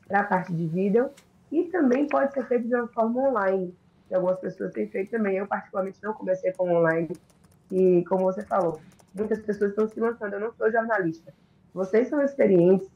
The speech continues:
É, é, é, eu tô tão acostumada a gravar nesses dias da Casa Cor, com convidados que também, é, são pessoas que não são da área. Então, quando eu escuto vocês, eu percebo a diferença grande no conhecimento, na competência, quando, enquanto jornalistas,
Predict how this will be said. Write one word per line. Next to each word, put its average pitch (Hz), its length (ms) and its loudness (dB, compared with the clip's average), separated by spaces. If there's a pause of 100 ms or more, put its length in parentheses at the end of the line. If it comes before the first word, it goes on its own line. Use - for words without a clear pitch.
(420)
É, 165 600 4
é, - 0 -
é, 175 400 2
eu 185 160 2
tô 196 140 2
tão 214 160 0
acostumada 208 580 -2
a - 20 4
gravar 175 340 0
nesses 175 300 -10
dias 170 200 -6
da 165 100 -2
Casa 160 360 0
Cor, 185 340 4 (200)
com 190 140 -4
convidados 170 440 2
que - 80 -20
também, 175 440 2 (300)
é, 160 640 4
são 214 100 -2
pessoas 220 280 -2
que - 80 -12
não 247 180 -4
são 208 200 -6
da 185 120 2
área. 180 240 2
Então, 196 160 -4
quando 208 180 -2
eu 208 60 0
escuto 196 320 -8
vocês, 180 320 -6
eu 180 80 -10
percebo 185 320 0
a 180 40 6
diferença 170 460 -2
grande 165 360 -2 (340)
no 190 180 4
conhecimento, 180 600 -2
na 180 100 -2
competência, 180 640 -10
quando, 180 240 0
enquanto 170 260 0
jornalistas, 165 720 0